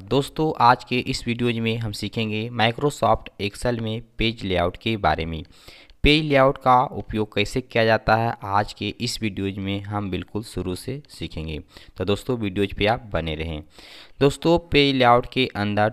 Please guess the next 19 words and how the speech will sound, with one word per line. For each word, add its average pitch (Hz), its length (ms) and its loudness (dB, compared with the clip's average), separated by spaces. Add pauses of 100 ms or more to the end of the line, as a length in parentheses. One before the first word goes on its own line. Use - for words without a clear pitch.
टोटल 101 400 2 (100)
पाँच 92 360 2
ग्रुप्स 87 360 -2
होते 92 300 -2
हैं, 120 260 -4 (120)
themes, 92 500 -4 (180)
पेज 85 200 -2
सेटअप, 92 600 -2 (100)
scale 87 380 -6
to 82 200 -6
fit, 95 220 -4 (420)
sheet 104 360 -2
option 101 480 -2
और 87 260 0 (100)
arrange, 82 340 -6 (960)
जिसमें 131 280 -2
से 160 160 0
दोस्तों 151 500 4 (100)
पहला 123 420 6